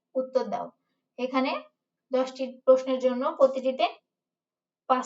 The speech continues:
নম্বর করে, মোট পঞ্চাশ নম্বর। এক দাগে দেখো, গীতা অপেক্ষা শিহাবের তিনশো নব্বই টাকা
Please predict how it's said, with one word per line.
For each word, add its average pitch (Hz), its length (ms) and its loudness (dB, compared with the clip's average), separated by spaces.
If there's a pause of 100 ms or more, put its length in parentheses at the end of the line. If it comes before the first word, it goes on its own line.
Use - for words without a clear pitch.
নম্বর 247 280 0
করে, 254 260 2
মোট 294 240 0 (580)
পঞ্চাশ 269 380 0
নম্বর। 220 280 -10 (3000)
এক 262 160 0
দাগে 285 200 6
দেখো, 262 280 6 (360)
গীতা 294 340 4
অপেক্ষা 302 440 4
শিহাবের 285 560 2
তিনশো 277 280 -6
নব্বই 262 320 8
টাকা 269 240 2